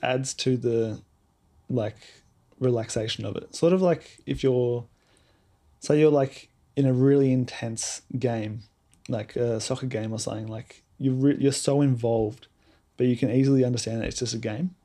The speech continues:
in that sense. But if it's all really serious, it's like you're putting it on such a scale that's so high that you can't even make a, like, a,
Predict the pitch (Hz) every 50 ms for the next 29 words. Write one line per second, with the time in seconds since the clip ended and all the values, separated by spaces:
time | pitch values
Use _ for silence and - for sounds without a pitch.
0 | _ _ _ _ _ _ _ _ _ _ _ - 131 123 - - - 143 170 180
1 | - - - - - 127 - 127 - 151 151 156 147 139 151 160 156 135 - -
2 | - 131 139 139 123 113 117 - - - _ _ _ _ _ _ _ _ _ -
3 | 123 - - 135 123 117 - - - _ _ - - 135 127 127 - - 151 151
4 | 160 160 147 - - 131 131 127 - - 131 131 - 127 120 - - - - 117
5 | 117 120 120 113 113 110 - - - - 127 127 120 110 117 120 120 110 127 123
6 | - _ _ _ - - 127 131 - 165 170 170 160 143 127 120 117 113 113 117
7 | 120 - 113 107 113 - - _ _ _ _ - 123 120 - - 50 - -